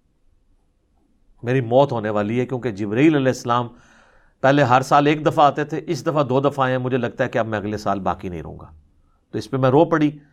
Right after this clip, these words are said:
اور پھر آپ نے فرمایا کہ میرے اہل البیت میں سب سے پہلے میرے مرنے کے بعد تم مجھے آ کے ملو گی،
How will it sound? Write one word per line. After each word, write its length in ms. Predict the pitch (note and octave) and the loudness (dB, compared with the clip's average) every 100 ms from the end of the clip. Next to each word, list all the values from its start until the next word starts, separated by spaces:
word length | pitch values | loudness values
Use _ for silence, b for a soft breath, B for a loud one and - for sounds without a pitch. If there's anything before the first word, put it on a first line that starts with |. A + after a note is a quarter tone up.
| B B B | B B B
اور 80 | |
پھر 160 | - D#3 | -4 2
آپ 180 | B2+ C3 | 2 2
نے 60 | C#3+ | -2
فرمایا 360 | C3+ B2 C3 | -6 -2 -2
کہ 180 | C3 C#3+ B2+ b b b - | -2 -6 -8 b b b -2
میرے 240 | C#3+ D#3 D#3 | 2 2 2
اہل 240 | D3 C#3 D3+ | 2 4 4
البیت 420 | D3 E3 A3 F#3+ | 4 4 2 2
میں 140 | D3+ D3 | -2 0
سب 240 | - G#3 | 0 0
سے 140 | - | 2
پہلے 240 | G#3 E3 D#3+ | 4 4 2
میرے 200 | D3+ D3 | 0 0
مرنے 280 | C#3 C#3 C#3+ | 0 0 -2
کے 100 | C#3 | 2
بعد 160 | C#3+ C#3+ | 2 2
تم 100 | G#3+ | -2
مجھے 220 | E3+ D3 B2+ | 0 2 4
آ 100 | G#2+ | 2
کے 120 | A2 | -2
ملو 240 | G2 E2+ D#2 | -8 -8 -10
گی، 120 | D2+ | -14